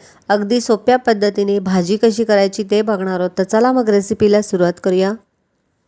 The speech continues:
तर इथे मी पाव किलो घेवडा घेतलेला आहे आणि हा घेवडा कोवळा आहे, याला स्वच्छ धुवून घेतलेला आहे. त्याचबरोबर हा घेवडा मी हाताच्या साहाय्याने अशा पद्धतीने मोडून घेतलेला आहे.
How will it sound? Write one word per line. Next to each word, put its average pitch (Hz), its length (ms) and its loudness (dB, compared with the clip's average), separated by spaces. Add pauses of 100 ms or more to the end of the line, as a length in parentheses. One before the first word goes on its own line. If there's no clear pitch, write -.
(720)
तर 220 140 2
इथे 226 240 2
मी 240 200 0
पाव 214 360 2
किलो 233 280 2
घेवडा 202 420 2
घेतलेला 202 440 0
आहे 196 260 -4 (100)
आणि 175 160 -6
हा 202 220 2
घेवडा 190 420 0 (220)
कोवळा 190 320 0
आहे, 196 300 -2 (640)
याला 220 200 -2
स्वच्छ 226 360 -2
धुवून 226 380 2
घेतलेला 220 420 0
आहे. 202 260 0
त्याचबरोबर 208 760 -2
हा 196 180 -2
घेवडा 190 320 2
मी 220 140 0
हाताच्या 208 500 0
साहाय्याने 196 480 -2 (420)
अशा 214 260 2
पद्धतीने 202 680 0
मोडून 196 480 0
घेतलेला 202 380 0
आहे. 190 220 -2